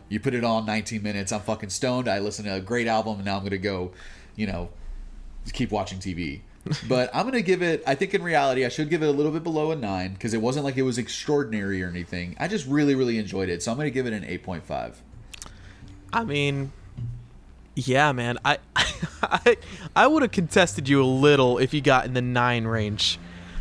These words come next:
Speaker 2: Uh,
Speaker 1: Yeah, you would've?
Speaker 2: and even, I think eight point five is a little too high.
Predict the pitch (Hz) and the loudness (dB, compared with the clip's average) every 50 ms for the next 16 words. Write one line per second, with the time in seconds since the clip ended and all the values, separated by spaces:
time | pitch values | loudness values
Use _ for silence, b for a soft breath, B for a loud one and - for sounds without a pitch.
0 | B - 123 127 123 123 123 123 131 - - 180 175 170 165 165 175 190 202 202 | B 2 4 6 6 8 8 8 8 8 6 6 4 4 4 4 6 4 4 4
1 | 151 180 226 233 226 185 151 143 - - 165 196 208 - 175 135 117 - 135 139 | 4 4 4 4 4 2 2 0 0 2 2 2 4 2 -2 -2 0 0 0 0
2 | 123 - 131 123 113 - 143 123 123 123 131 123 117 123 120 123 123 120 123 127 | 2 0 -2 -2 2 4 4 4 4 2 0 -2 -2 -2 -2 -2 -2 0 4 6
3 | 135 147 156 151 151 147 - - 180 160 160 160 165 160 160 160 165 170 | 6 6 6 4 0 0 0 2 4 4 6 6 4 4 4 2 0 -2